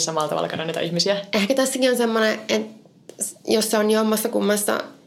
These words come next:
Speaker 2: kaupungissa, vaikka se sarjamurha tai lähistöllä asuu, niin kaikki siellä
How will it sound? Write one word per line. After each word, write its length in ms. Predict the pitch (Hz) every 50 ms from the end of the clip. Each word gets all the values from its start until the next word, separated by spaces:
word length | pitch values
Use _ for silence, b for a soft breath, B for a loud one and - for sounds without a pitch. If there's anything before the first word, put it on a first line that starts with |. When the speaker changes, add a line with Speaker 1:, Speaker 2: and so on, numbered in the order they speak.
| - _ _ _ _ _
Speaker 2:
kaupungissa, 520 | - 220 214 208 214 214 208 202 - 220
vaikka 180 | 208 208 208 214
se 60 | 214
sarjamurha 400 | 214 208 208 214 208 208 208 214
tai 160 | 208 202 196
lähistöllä 420 | 196 208 196 202 196 208 - 220 220
asuu, 520 | - 240 233 - 254 254 254 269 269 269 B B B B B B -
niin 320 | 208 202 202 208 202 - - -
kaikki 320 | - 226 226 233 233 262 240
siellä 440 | 220 226 214 202 202 202 196 196